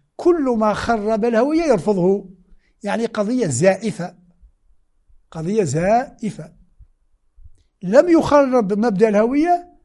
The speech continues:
يقول: "أنا نقبل"، لكن يحتاج إلى دليل. هل الاتصاف موجود أو غير موجود؟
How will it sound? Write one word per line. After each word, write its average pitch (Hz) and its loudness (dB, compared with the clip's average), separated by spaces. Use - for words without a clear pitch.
يقول: 220 -2
"أنا 226 -2
نقبل"، 185 -4
لكن 214 -4
يحتاج 208 -4
إلى 156 -6
دليل. 156 -14
هل 170 -10
الاتصاف 170 -12
موجود 156 -6
أو 160 -6
غير 214 0
موجود؟ 135 -14